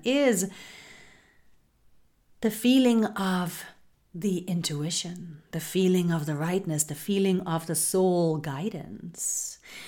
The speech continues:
We need and we must, within this beautiful ascension of earth, within this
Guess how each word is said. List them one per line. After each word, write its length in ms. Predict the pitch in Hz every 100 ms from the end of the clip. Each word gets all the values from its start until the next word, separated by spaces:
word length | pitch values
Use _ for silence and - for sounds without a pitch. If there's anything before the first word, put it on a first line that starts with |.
| -
We 800 | 165 185 233 269 262 233 208 196
need 640 | 185 185 196 269 277 220 190
and 220 | 170 165
we 180 | 190 165
must, 1040 | 151 156 160 202 359 - - - - -
within 640 | 175 190 - 214 208 185
this 380 | 170 196 170 - - - - - _ - - _ _
beautiful 640 | 196 185 214 247 214 - -
ascension 800 | 175 - 208 220 - - 165 -
of 320 | 180 170 -
earth, 380 | 180 165 156 -
within 480 | 185 185 208 208 185
this 400 | 180 185 175